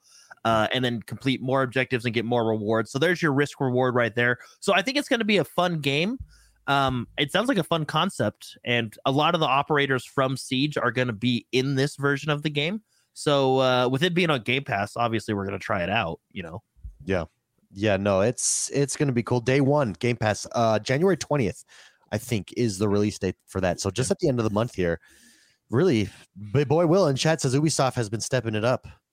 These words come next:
Speaker 2: I s-, agreed. I mean, coming out hard for twenty twenty-two here.
Speaker 1: Yeah, chat's also saying zombied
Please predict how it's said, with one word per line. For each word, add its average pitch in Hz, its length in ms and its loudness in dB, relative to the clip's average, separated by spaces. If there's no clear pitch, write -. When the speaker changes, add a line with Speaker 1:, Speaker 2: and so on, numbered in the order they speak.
Speaker 2:
I 110 360 2
s-, - 340 -16
agreed. 101 540 -2
I - 40 -12
mean, 90 160 -4
coming 110 240 -2
out 110 240 0
hard 113 440 0
for 107 80 -4
twenty 127 260 -2
twenty-two 127 480 0
here. 92 260 2
Speaker 1:
Yeah, 110 140 0
chat's 151 300 0
also 151 240 2
saying 123 340 0
zombied 120 600 0